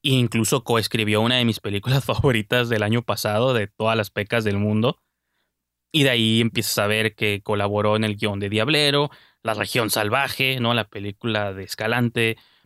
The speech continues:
eh, Güeros, Jaula de oro. Entonces dije, "Ok,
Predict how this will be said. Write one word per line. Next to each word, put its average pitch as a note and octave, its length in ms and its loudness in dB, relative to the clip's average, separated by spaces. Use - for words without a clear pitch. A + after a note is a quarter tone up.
eh, G#2 160 -6
Güeros, A#2+ 760 0
Jaula G2+ 400 0
de A2 120 4
oro. B2+ 400 2
Entonces A#2+ 220 0
dije, A#2+ 180 0
"Ok, A#2 140 -2